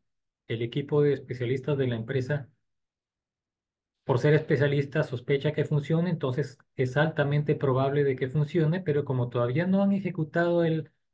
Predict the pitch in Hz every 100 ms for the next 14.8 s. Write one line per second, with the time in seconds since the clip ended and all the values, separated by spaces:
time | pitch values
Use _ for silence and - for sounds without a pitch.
0 | _ _ _ - 151 151 180 185 143 117
1 | 175 214 - _ _ _ _ _ _ _
2 | _ _ _ _ _ 147 127 147 160 151
3 | 143 147 135 139 175 - _ _ _ _
4 | _ _ 143 135 135 156 143 127 139 139
5 | 120 127 120 123 147 - _ _ _ _
6 | _ _ _ _ 120 123 123 127 131 127
7 | 135 131 127 143 143 143 147 135 160 185
8 | - - _ _ 156 165 175 151 131 143
9 | 147 151 - 117 113 113 113 - 123 123
10 | 123 143 143 127 131 131 127 - - 147
11 | 156 190 190 - 147 135 131 127 - 165
12 | 143 127 147 - 156 - 139 147 147 151
13 | - 160 131 139 160 - _ _ _ _
14 | 107 107 107 147 156 117 104 -